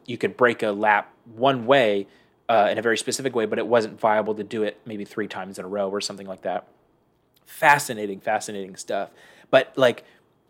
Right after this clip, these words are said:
I grew up playing Mario Kart with my friends, you know, sleepovers. Um, you know,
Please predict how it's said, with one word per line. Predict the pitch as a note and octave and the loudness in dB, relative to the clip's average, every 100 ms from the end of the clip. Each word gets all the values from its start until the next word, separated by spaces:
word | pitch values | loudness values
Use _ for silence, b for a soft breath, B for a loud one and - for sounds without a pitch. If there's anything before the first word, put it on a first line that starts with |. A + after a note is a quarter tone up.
| - | 4
I | C3+ | 4
grew | D#3 B2+ B2+ | 4 2 0
up | - | 0
playing | - A#2+ A2 G2+ | -4 -6 -4 -6
Mario | G#2 B2 A#2+ | -4 -2 -2
Kart | G#2+ G#2 | -4 -8
with | - G#2+ | -8 -12
my | G#2 | -12
friends, | - - A2+ G#2+ G2+ - b b _ | -10 -4 -4 -4 -8 -12 b b _
you | A2 | 0
know, | G#2 - | 0 -2
sleepovers. | - - B2+ - G2+ G2+ G2 G2 - - _ _ _ | -6 0 2 4 2 2 -2 -4 -12 -18 _ _ _
Um, | A2+ G#2 G#2 - | -4 -2 -6 -12
you | A#2+ | -6
know, | F#2+ F#2+ | -4 -6